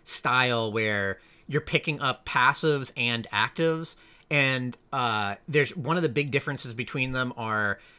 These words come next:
whether or not you can actually interact. Usually you're kind of walking and stuff is,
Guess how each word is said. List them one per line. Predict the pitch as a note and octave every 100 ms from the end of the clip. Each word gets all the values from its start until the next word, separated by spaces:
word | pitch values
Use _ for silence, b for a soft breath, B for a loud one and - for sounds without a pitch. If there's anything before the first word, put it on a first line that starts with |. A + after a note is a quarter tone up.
| b
whether | C3+ C#3+ C#3+ C#3
or |
not | B2 B2 B2
you | B2+
can | A#2 C3 A#2+
actually | A2+ - C3 A#2+ A2+ A2+
interact. | - B2+ B2 G#2+ A#2 -
Usually | B2+ G#2+ F3 G#3+ A3 G3+ F#3 F3+ E3+ b b b b
you're | C3+ C3+ C#3+
kind | D3+ - D#3 C3+
of | A#2+
walking | G2 G#2+ B2 - D#3 D#3
and | C#3 B2+ A#2+ A2+ G#2+ G#2 G2+ b b b b - - -
stuff | - D3+ C#3
is, | D3+ A#2+ -